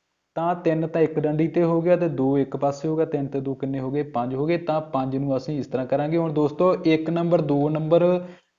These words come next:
same as it is ਉਸੇ ਤਰ੍ਹਾਂ ਕਰ ਲਿਆ, ਤਿੰਨ ਨੰਬਰ ਵੀ ਤੁਹਾਨੂੰ ਪਤਾ ਲੱਗ ਗਿਆ ਕਿ ਉਸੇ ਤਰ੍ਹਾਂ ਆਉਂਦਾ ਹੈ। ਬਸ ਤਿੰਨ ਨੂੰ ਪੁੱਠਾ ਕਰ ਦਿੱਤਾ, ਛੇ ਬਣ ਗਿਆ। ਸੱਤ ਨੰਬਰ ਵੀ ਇਸ ਤਰ੍ਹਾਂ ਆਵੇਗਾ, ਉਹ ਵੀ ਕੀ ਹੈ, ਸਿੰਪਲ ਹੈ। ਅੱਠ ਨੰਬਰ ਕੀ ਹੈ, ਉਹੀ ਕੀ ਹੈ,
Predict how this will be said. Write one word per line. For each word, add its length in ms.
same 380
as 200
it 100
is 180
ਉਸੇ 200
ਤਰ੍ਹਾਂ 200
ਕਰ 160
ਲਿਆ, 140
ਤਿੰਨ 240
ਨੰਬਰ 280
ਵੀ 120
ਤੁਹਾਨੂੰ 300
ਪਤਾ 180
ਲੱਗ 180
ਗਿਆ 140
ਕਿ 120
ਉਸੇ 220
ਤਰ੍ਹਾਂ 200
ਆਉਂਦਾ 180
ਹੈ। 140
ਬਸ 180
ਤਿੰਨ 240
ਨੂੰ 160
ਪੁੱਠਾ 280
ਕਰ 180
ਦਿੱਤਾ, 220
ਛੇ 300
ਬਣ 200
ਗਿਆ। 100
ਸੱਤ 320
ਨੰਬਰ 280
ਵੀ 380
ਇਸ 60
ਤਰ੍ਹਾਂ 220
ਆਵੇਗਾ, 640
ਉਹ 60
ਵੀ 180
ਕੀ 220
ਹੈ, 160
ਸਿੰਪਲ 460
ਹੈ। 220
ਅੱਠ 160
ਨੰਬਰ 580
ਕੀ 220
ਹੈ, 400
ਉਹੀ 340
ਕੀ 280
ਹੈ, 420